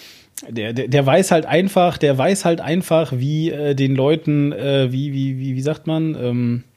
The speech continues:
na, wie, wie denen halt der, der Mund gewachsen ist, ne? Wie, wie,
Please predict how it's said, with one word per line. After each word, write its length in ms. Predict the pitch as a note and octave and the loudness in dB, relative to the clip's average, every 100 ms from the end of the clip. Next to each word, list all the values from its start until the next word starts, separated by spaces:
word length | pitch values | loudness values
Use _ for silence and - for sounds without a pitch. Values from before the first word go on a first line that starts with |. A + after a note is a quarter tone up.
| _ - - - - _ _ _ _ _ A2+ | _ -20 -20 -20 -20 _ _ _ _ _ -4
na, 220 | A#2+ A#2+ | -2 -2
wie, 180 | C#3+ C#3+ | -4 -4
wie 100 | C#3+ | -4
denen 300 | C#3+ D3 C3+ | 0 2 4
halt 280 | C3 D3 C#3+ | 4 4 4
der, 180 | C#3 C#3 | 2 4
der 120 | C3+ | 4
Mund 280 | C#3 F3+ - | 4 2 0
gewachsen 400 | C3 B2 B2 C3+ | 2 2 0 -2
ist, 60 | A#2+ | 0
ne? 140 | D3 | 0
Wie, 200 | B2 B2 | 0 0
wie, 220 | B2+ B2+ | 0 -2